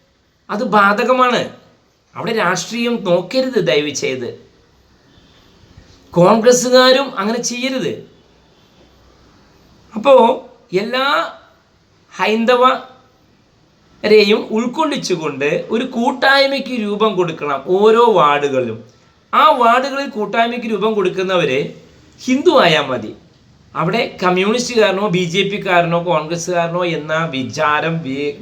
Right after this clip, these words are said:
വേഗം പാടില്ല. അങ്ങനെ ഒരു വേർതിരിവ് വേണ്ട. അത് ഇലക്ഷൻ സമയത്ത് എവിടെയും കൊണ്ടുപോയി ഒന്ന് കുത്തിവിടിൻ. അല്ലാതെ അതിനായിട്ട് സൈക്കിൾ എടുത്താൽ,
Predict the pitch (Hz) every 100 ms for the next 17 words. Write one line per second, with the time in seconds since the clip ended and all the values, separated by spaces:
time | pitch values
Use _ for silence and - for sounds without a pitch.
0 | 165 175 175 175 165 170 208 220 226 175
1 | - - _ _ _ _ _ _ _ _
2 | - 170 254 254 226 190 185 208 240 233
3 | 240 190 165 170 165 170 180 - - -
4 | _ _ - 143 269 208 180 220 247 269
5 | 202 196 190 185 190 196 202 123 131 151
6 | 170 202 233 240 190 156 156 170 - -
7 | - _ 170 165 170 165 147 - 151 143
8 | 131 104 - - - - - _ - 165
9 | 190 185 170 202 220 233 247 240 170 180
10 | 175 180 202 165 - 165 175 170